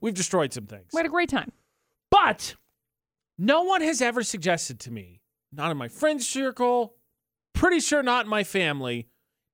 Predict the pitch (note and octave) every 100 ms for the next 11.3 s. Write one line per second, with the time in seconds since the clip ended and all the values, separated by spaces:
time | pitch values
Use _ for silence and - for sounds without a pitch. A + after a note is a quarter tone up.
0 | _ F3+ F3+ C#3+ B2+ - _ _ _ D3
1 | D#3+ - D3 B2+ B2 A2 G2+ - G2 _
2 | - - _ _ G#3+ G3+ A#3+ - _ _
3 | _ - F3 F3 D#3 F3+ B2 - - -
4 | E3+ F3+ F3 F#3+ E3 - D#3+ C#3+ A2+ A#2+
5 | A#2 - - _ _ _ _ _ _ _
6 | _ _ - A3+ - A#3+ C#4+ C#4+ C4 B3+
7 | B3 B3 B3+ A#3 D#4+ - B3+ F3+ F3+ B2+
8 | - G#3+ G#3 A3+ B3 - C4+ B3+ G#3+ G#3+
9 | - G3+ A3+ G3+ D#3+ F#3 F3 G3+ B3 G3
10 | - - - D#3 F#3+ F#3 F3+ A#3 A3 G3
11 | D3+ C#3+ D#3